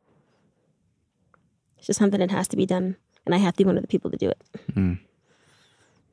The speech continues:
Speaker 1: Yeah.
Speaker 2: You've already talked about this, but I have this question written down, and I think it'd be interesting to hear if you have additional thoughts on it.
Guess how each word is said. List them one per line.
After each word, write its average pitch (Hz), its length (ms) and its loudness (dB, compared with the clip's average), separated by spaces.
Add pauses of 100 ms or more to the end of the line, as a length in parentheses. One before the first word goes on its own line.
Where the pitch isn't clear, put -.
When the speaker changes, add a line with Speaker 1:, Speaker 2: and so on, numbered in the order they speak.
(160)
Speaker 1:
Yeah. - 160 -10 (520)
Speaker 2:
You've 123 140 6
already 135 180 8
talked 107 240 2
about 87 200 2
this, 90 180 2
but 101 100 2
I 95 60 4
have 98 160 2
this 92 160 4
question - 400 0
written 87 240 2
down, 90 260 4
and 87 120 4
I 90 80 4
think 92 200 0
it'd 90 140 0
be 90 160 2
interesting 95 400 0
to 92 80 2
hear 95 240 0
if - 140 -4
you 95 80 2
have - 360 -2 (540)
additional 104 400 4
thoughts 95 380 0
on - 160 0
it. - 120 -2